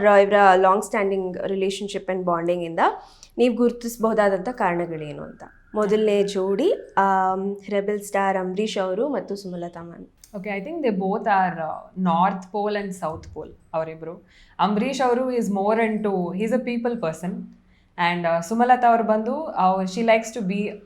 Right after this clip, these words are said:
Speaker 2: in her own space, introvert ಅಂತ ಹೇಳ್ಬೋದು. But ಏನು ಅಂತ ಅಂದ್ರೆ ಅವರಿಬ್ರು ಅವರಿಬ್ರಿಗೂ ಪ್ರಾಪರ್ ಆಗಿ ಸ್ಪೇಸ್ ಕೊಟ್ಟಿದ್ದಾರೆ. ಅವರಿಬ್ರು ಅವರಿಬ್ಬರ ಲೈಫಲ್ಲಿ ತುಂಬಾ ಇಂಟರ್ಫಿಯರ್ ಆಗಕ್ ಹೋಗಲ್ಲ. So I think that helps them.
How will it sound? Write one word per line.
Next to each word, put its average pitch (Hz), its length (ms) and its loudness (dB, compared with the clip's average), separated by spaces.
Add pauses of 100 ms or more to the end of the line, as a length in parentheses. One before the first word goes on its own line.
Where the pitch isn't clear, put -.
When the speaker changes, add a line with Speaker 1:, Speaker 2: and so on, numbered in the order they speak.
(240)
Speaker 2:
in 202 60 -4
her 196 320 -2
own 196 80 -6
space, 185 500 -8
introvert 185 420 -2
ಅಂತ - 180 -6
ಹೇಳ್ಬೋದು. 156 600 -14 (380)
But 202 140 0
ಏನು 262 180 2
ಅಂತ 285 220 0
ಅಂದ್ರೆ 277 440 4
ಅವರಿಬ್ರು 220 520 2
ಅವರಿಬ್ರಿಗೂ 269 960 2 (840)
ಪ್ರಾಪರ್ 233 320 10
ಆಗಿ 277 220 8
ಸ್ಪೇಸ್ 269 460 0
ಕೊಟ್ಟಿದ್ದಾರೆ. 156 640 -4 (360)
ಅವರಿಬ್ರು 226 460 4
ಅವರಿಬ್ಬರ 247 460 6 (220)
ಲೈಫಲ್ಲಿ 233 600 4
ತುಂಬಾ 294 380 0
ಇಂಟರ್ಫಿಯರ್ 254 460 -2
ಆಗಕ್ 185 340 4
ಹೋಗಲ್ಲ. 165 300 -4 (640)
So 185 60 -4
I 175 120 0
think 302 200 -4
that 185 400 6 (420)
helps 180 320 -4
them. - 120 -10